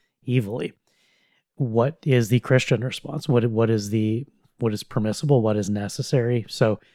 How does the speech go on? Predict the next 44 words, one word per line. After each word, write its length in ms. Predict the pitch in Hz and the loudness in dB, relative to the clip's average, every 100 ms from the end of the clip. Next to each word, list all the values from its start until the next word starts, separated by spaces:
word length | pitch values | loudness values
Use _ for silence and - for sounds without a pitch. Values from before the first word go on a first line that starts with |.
| _ _ _ 120 | _ _ _ 0
Pastor 280 | 139 - | 2 4
Ramirez 320 | 131 123 117 110 | 2 4 2 0
does 140 | 107 | -4
a 40 | |
great 260 | 107 117 110 | -2 -2 0
job 300 | 117 110 104 | 0 -2 -2
going 260 | 120 107 107 | -2 -2 -2
over 200 | 104 101 | -4 -4
that. 200 | 107 117 | -4 -2
We'll 200 | 107 101 | -4 -2
link 220 | 113 110 | -4 -2
those. 260 | 110 104 - _ _ - | -4 -6 -10 _ _ 2
Please 180 | 147 | 4
go 140 | 131 123 | 6 6
listen 260 | 117 - 127 | 4 2 0
to 140 | 131 | 2
him. 200 | 120 143 | 2 0
I, 140 | - 185 - | -8 -14 -12
I 40 | |
can't 360 | - - 120 139 | -10 -4 -4 -2
recommend 500 | 139 120 123 117 107 | -2 -2 -2 -2 -2
them 80 | 107 | -4
highly 300 | 110 104 104 | -4 -4 -4
enough. 260 | 107 113 - _ - | -4 -6 -8 _ -2
I 100 | 123 | 2
need 180 | 127 120 | 4 4
to 60 | |
go 160 | 120 110 | 2 2
listen 260 | 113 - 120 | 0 -2 -2
to 100 | 123 | 0
him. 100 | 110 | 0
I've 160 | 104 | -2
recommended 480 | 107 104 110 107 104 | -4 -4 -4 -4 -6
it 80 | 101 | -8
to, 200 | - - | -8 -8
a 40 | |
few 200 | - 135 | -4 -2
times 400 | 131 110 104 101 - _ _ | 0 -2 -2 -6 -10 _ _
in 120 | 139 | -4
the 60 | 107 | -2
last 260 | 104 101 - | -4 -6 -6
couple 260 | 117 107 | -6 -4
weeks, 380 | 101 104 98 - | -4 -4 -6 -8
but 300 | 110 110 165 | -4 -4 -6